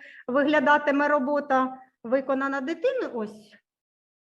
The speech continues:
В даному випадку і на початку-, на репродуктивному рівні буде заголовок, рисочка, малюночок, ем,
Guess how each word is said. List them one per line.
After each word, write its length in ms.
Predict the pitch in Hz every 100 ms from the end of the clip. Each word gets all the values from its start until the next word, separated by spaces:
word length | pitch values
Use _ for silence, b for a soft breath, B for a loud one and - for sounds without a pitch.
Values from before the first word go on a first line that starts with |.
| _ _ -
В 80 | 208
даному 420 | 330 330 302 302
випадку 760 | 330 330 480 554 571 330 285
і 340 | 277 254 240 240
на 300 | 247 359 339
початку-, 880 | 262 254 285 - 285 262 233 247 254
на 420 | 285 320 277 - B B
репродуктивному 1000 | 277 294 330 311 311 - 302 262 277 320
рівні 560 | 415 523 415 370 339 349 - _
буде 320 | 233 285 262
заголовок, 680 | 247 269 311 381 453 392 -
рисочка, 680 | 294 370 415 370 - - 285
малюночок, 1000 | 254 294 294 392 415 320 320 - 277 -
ем, 640 | 247 233 233 220 220 233